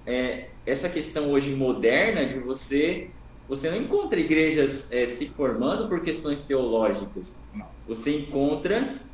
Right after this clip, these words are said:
Speaker 1: igrejas se formando por questões, "Ah, porque lá eu não tinha oportunidade." Olha, assim, ó, "Ah, porque lá eles louvavam muito paradinho. Ah, porque aqui eles falavam isso." É, você vê a diferença histórica,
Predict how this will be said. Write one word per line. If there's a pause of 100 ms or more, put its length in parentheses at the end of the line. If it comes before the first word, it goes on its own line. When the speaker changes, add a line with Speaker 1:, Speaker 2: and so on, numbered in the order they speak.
(160)
Speaker 1:
igrejas
se
formando
por
questões,
"Ah,
porque
lá
eu
não
tinha
oportunidade." (180)
Olha,
assim,
ó, (220)
"Ah,
porque
lá
eles
louvavam
muito
paradinho.
Ah,
porque
aqui
eles
falavam
isso." (300)
É,
você
vê
a
diferença
histórica,